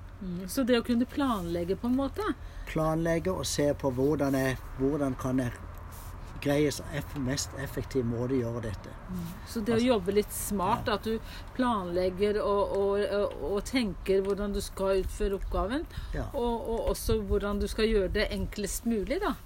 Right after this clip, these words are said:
Speaker 2: Ja.
Speaker 1: Ja.
Speaker 2: Og det er jo, det er jo, eh, det gjør en jo av, eh, hvis en t-, kan tenke seg selv hjemme,
Speaker 1: Mhm.
Speaker 2: eh, så, og hvis en skal være effektiv, så si at du er på et kjøkken, eh,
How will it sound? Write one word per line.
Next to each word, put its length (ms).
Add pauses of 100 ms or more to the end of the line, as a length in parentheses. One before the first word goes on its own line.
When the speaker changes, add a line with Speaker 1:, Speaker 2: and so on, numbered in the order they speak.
Speaker 2:
Ja. 120 (600)
Speaker 1:
Ja. 140 (120)
Speaker 2:
Og 80
det 100
er 60
jo, 160 (100)
det 100
er 60
jo, 240
eh, 440 (1120)
det 160 (280)
gjør 340
en 100
jo 100
av, 260
eh, 80 (220)
hvis 300
en 80
t-, 280
kan 120
tenke 320
seg 160
selv 320
hjemme, 460 (140)
Speaker 1:
Mhm. 300 (140)
Speaker 2:
eh, 320
så, 160 (280)
og 200
hvis 200
en 60
skal 200
være 160 (100)
effektiv, 600
så 180
si 240
at 260
du 180
er 140 (100)
på 100
et 100
kjøkken, 520 (640)
eh, 440